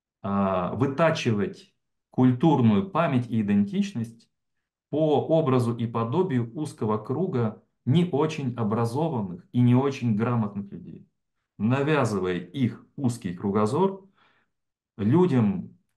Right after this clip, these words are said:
различных, э, историй, образований, культур и так далее. Вот дискуссия Булгакова, я предлагаю их завершить,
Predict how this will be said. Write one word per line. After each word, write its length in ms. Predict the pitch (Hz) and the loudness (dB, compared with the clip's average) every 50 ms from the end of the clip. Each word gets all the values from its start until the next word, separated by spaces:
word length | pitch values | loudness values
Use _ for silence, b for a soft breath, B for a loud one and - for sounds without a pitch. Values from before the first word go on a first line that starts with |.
| _ - | _ -8
различных, 840 | 113 110 123 120 117 120 143 165 160 - - 127 120 113 - - - - | -4 -2 -2 0 0 0 0 -2 -2 -4 -2 -2 -2 -2 -4 -8 -12 -10
э, 720 | 104 98 92 90 87 85 87 85 82 87 - - - - - | -10 -8 -8 -8 -10 -10 -10 -10 -10 -10 -10 -10 -10 -8 -6
историй, 480 | 110 - - - - 147 151 135 123 | -6 -6 -6 -2 -2 0 2 2 2
образований, 680 | 113 98 98 95 90 92 92 92 98 117 131 127 110 92 | 2 2 0 -4 -4 -6 -8 -6 -4 -2 -2 -2 -2 -4
культур 480 | - - - - - - 120 113 104 - | -6 -10 -14 -14 -10 -8 -6 -6 -6 -8
и 40 | - | -10
так 200 | - 104 107 110 | -10 -10 -10 -10
далее. 280 | 110 117 110 113 120 _ _ _ _ _ _ _ _ _ _ _ _ _ _ _ _ _ _ _ _ _ _ _ _ _ _ _ _ _ _ _ _ | -10 -12 -14 -18 -20 _ _ _ _ _ _ _ _ _ _ _ _ _ _ _ _ _ _ _ _ _ _ _ _ _ _ _ _ _ _ _ _
Вот 300 | - - 151 185 185 - - - _ _ - | -2 -2 0 0 -2 -4 -10 -20 _ _ -6
дискуссия 460 | - 113 123 120 - 180 170 170 143 | -4 -2 -2 0 2 2 2 2 2
Булгакова, 480 | 131 135 147 147 160 202 202 202 147 135 | 2 2 2 4 4 2 4 4 2 2
я 140 | 127 147 | 2 2
предлагаю 640 | 135 123 135 123 131 135 139 139 170 185 180 151 127 - | 2 2 0 0 0 0 0 0 0 0 0 0 -2 -4
их 260 | 139 160 156 160 - - _ _ _ _ _ | -4 -4 -4 -4 -8 -16 _ _ _ _ _
завершить, 920 | - 104 113 160 175 180 185 185 185 - - - 135 101 - - - _ | -6 -2 2 4 4 4 4 2 0 -4 -8 -8 -8 -8 -10 -12 -18 _